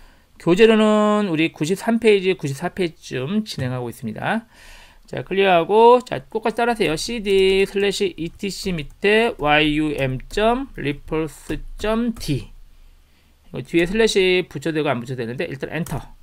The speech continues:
치면은 이렇게 앞에 설정 바뀌었죠? 와이유엠 점 리폴스 점 디 바뀌고, 여기서 우리가 엠케이디아이알 백업이라고 하세요. 백업. 디렉토리 만드는 거고요.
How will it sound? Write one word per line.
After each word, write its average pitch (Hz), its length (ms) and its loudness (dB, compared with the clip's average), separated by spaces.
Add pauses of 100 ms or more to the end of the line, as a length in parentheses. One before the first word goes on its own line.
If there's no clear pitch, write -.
(100)
치면은 156 440 -6
이렇게 160 260 -6
앞에 147 460 -2 (560)
설정 208 380 -10
바뀌었죠? 147 540 -4
와이유엠 151 340 -2
점 147 140 -6
리폴스 139 400 -8
점 135 180 -6
디 139 360 -4
바뀌고, 139 480 -6 (600)
여기서 190 240 2
우리가 170 560 2 (680)
엠케이디아이알 208 1500 2 (200)
백업이라고 226 460 0
하세요. 110 200 -8 (100)
백업. 151 320 -8 (640)
디렉토리 170 380 -4
만드는 123 300 -4
거고요. 143 320 -4